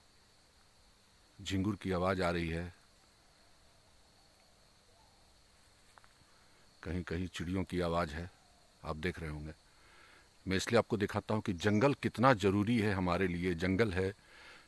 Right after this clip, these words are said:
तो हम हैं, जंगल को बचाना कितना ज़रूरी है। और ये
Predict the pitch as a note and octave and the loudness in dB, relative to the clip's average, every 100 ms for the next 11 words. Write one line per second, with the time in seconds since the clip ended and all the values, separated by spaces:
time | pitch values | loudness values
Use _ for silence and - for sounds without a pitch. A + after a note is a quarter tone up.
0 | - G2 - A#2+ B2 F2+ D#2+ F#2+ - F2+ | -4 -2 4 6 6 4 -2 -4 -4 -2
1 | G2+ A2+ F2+ F2 F2+ G#2 - F2 G#2+ G2+ | 0 -2 -2 0 2 2 -2 -4 0 2
2 | F2+ F2+ F#2+ E2+ D#2 F2+ - - - - | 2 -2 -2 -2 -4 -10 -20 -20 -20 -20
3 | - - - D2+ D#2+ D#2+ D#2+ D#2 | -20 -20 -8 -4 -2 -2 -2 -4